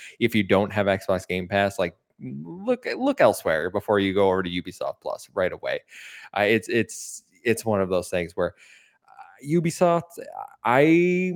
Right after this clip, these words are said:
I'm not sure what the future for Ubisoft holds, personally. We, we know they've been canceling a lot of games.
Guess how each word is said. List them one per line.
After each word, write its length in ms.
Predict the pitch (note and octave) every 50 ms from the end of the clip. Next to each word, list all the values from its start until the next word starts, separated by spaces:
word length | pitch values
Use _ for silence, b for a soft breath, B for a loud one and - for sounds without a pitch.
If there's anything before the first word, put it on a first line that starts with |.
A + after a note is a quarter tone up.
| E3+ D#3+ - _
I'm 160 | - C#3 D3+
not 160 | E3 F#3+ G#3 G3+
sure 160 | - A#3 A3
what 140 | G#3+ G#3+ -
the 60 | F#3
future 360 | - - F#3 D3+ - C#3 A#2+
for 120 | - A#2+
Ubisoft 480 | G#2+ G#2 G2 G2 F#2 - D#2+ D2+ - -
holds, 200 | D#2+ C#2+ C#2 -
personally. 340 | _ G#2 F#2 - - F#2 F#2+
We, 220 | G2 G2+ G2+ A2+
we 160 | A2 A2+ A#2
know 160 | A2 A2+ A2+ A2
they've 160 | A2 G#2+ F#2+
been 140 | G#2 G2+ G2
canceling 420 | - C3 A#2+ A#2 A#2 - B2+ A2+
a 40 | A2
lot 200 | G#2+ G#2+ G#2+ G#2+
of 60 | G#2
games. 480 | A2 G#2+ G#2+ G#2+ G#2 G#2 G#2 G2+ -